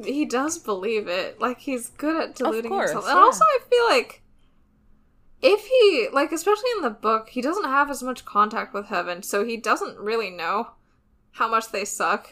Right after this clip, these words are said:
Speaker 1: as much as Show Aziraphale does. So, like, I don't think that his conclusion is that unreasonable. Like, he absolutely should have told Crowley, but, like,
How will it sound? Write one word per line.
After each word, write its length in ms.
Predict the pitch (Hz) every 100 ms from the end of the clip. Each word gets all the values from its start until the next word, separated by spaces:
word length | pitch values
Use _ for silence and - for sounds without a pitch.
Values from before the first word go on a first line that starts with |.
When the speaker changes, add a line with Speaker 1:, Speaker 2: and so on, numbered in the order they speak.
| -
Speaker 1:
as 300 | 208 208 208
much 240 | 196 202
as 140 | 214 208
Show 320 | - 175 190
Aziraphale 560 | 208 202 208 - 220 220
does. 300 | 220 214 - _ - _
So, 220 | - 254
like, 360 | 233 226 - _ _ _ _ _ -
I 80 | 233
don't 180 | 320 339
think 220 | 320 -
that 140 | 247
his 180 | 262 -
conclusion 540 | 247 - 240 254 240
is 320 | 190 185 - _
that 440 | 170 196 226 247 -
unreasonable. 880 | 262 269 277 269 294 285 285 294 _ _ _ _ -
Like, 140 | 254
he 100 | 254
absolutely 560 | 269 403 - 311 226 233
should 240 | - 214
have 180 | 196 -
told 260 | 226 202
Crowley, 440 | - 214 180 156 120
but, 300 | - 202 -
like, 380 | 202 214 -